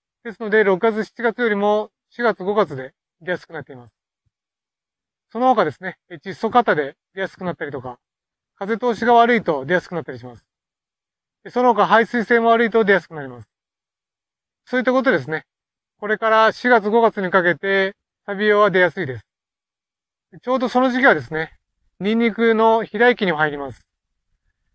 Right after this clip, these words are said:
ですので、せっかくですね、え、冬の間、えー、我慢してこう大きくなってもですね、収穫間際の肥大期になって、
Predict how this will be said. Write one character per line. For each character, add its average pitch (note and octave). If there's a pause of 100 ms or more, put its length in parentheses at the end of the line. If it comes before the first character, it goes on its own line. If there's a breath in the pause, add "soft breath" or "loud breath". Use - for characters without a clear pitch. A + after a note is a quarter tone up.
(280)
で G#3+
す -
の G3+
で、 G3+
せ F#3+
っ -
か B3+
く C4
で F#3+
す C#3+
ね、 E3 (520)
え、 G3+
冬 G3+
の G#3+
間、 G#3
え F3+
ー、 -
我 G#3+
慢 -
し -
て F#3
こ F3
う -
大 F3+
き -
く G3+
な F#3+
っ -
て D3+
も C#3
で B2
す A#2
ね、 D3 (560)
収 A3
穫 G#3+
間 A3
際 F3+
の B2
肥 -
大 A3+
期 G3+
に G3
な F#3+
っ -
て、 G#3